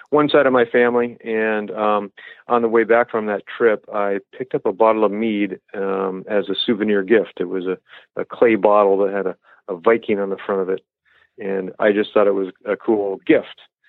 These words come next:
Um, so I brought that back and, um, actually ended up in my liquor cabinet,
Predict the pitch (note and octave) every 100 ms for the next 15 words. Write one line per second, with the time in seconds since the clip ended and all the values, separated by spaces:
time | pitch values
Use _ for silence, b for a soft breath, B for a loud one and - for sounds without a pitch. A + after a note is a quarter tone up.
0 | b b b b A2+ G#2+ G#2+ G#2 G2+ A#2+
1 | A#2+ C#3+ C3+ - B2 B2 B2 - - A2+
2 | A2+ A2+ A2 G#2+ G2+ A2 G#2+ G#2 G2+ G2+
3 | G2 - _ - A2+ A2 A2 A2 G#2 G#2+
4 | G#2+ G2 F#2+ A2 G#2 G#2+ G2+ F#2+ G2